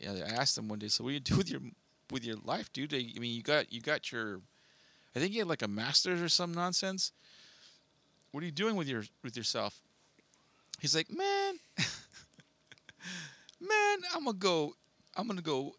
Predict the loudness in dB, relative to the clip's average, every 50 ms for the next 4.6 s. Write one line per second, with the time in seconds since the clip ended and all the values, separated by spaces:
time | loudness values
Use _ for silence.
0 | _ -4 -4 -2 -2 -2 -2 -2 -2 -2 0 0 0 0 0 2 4 6 6 6
1 | 4 0 -4 -6 -4 0 4 6 6 6 6 4 2 -2 -6 -8 -6 -4 -4 -4
2 | -4 -4 -2 0 0 0 0 0 0 2 2 2 0 -4 -8 -10 -10 -10 -8 -8
3 | -8 -8 -8 -10 -6 -2 0 0 0 0 -2 -4 -4 -6 -6 -8 -12 -18 _ _
4 | _ _ _ _ -8 -6 -4 -4 -4 -6 -10